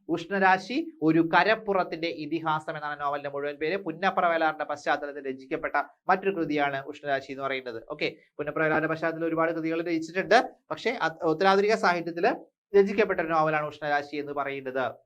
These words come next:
പാത്തുമേഴാട് നമുക്കറിയാലോ, നേരത്തെ പറഞ്ഞ് ചർച്ച ചെയ്തതാണ്, ബഷീറിന്റെ അല്ലെ, ബേപ്പൂർ സുൽത്താനായ ബഷീറിന്റെ കഥയാ-, ആ, കൃതിയാണ് പാത്തുമ്മയുടെ ആട് എന്ന് പറയുന്നത്.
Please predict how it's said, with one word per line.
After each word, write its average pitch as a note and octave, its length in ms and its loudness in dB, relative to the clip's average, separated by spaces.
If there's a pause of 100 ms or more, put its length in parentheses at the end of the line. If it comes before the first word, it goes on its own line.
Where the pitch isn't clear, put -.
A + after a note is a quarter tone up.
(280)
പാത്തുമേഴാട് G#3 540 6
നമുക്കറിയാലോ, G3 480 2
നേരത്തെ F#3 180 0
പറഞ്ഞ് F3+ 280 0
ചർച്ച E3+ 200 0
ചെയ്തതാണ്, F#3 680 2
ബഷീറിന്റെ D#3+ 460 2
അല്ലെ, F3 180 4
ബേപ്പൂർ D3+ 280 -2
സുൽത്താനായ D3 500 -2
ബഷീറിന്റെ E3+ 680 -4 (200)
കഥയാ-, C#3+ 340 0
ആ, C#3 240 -4
കൃതിയാണ് D3+ 560 0 (220)
പാത്തുമ്മയുടെ C#3 600 -2
ആട് C3 260 0
എന്ന് C#3 280 -8
പറയുന്നത്. B2 540 -4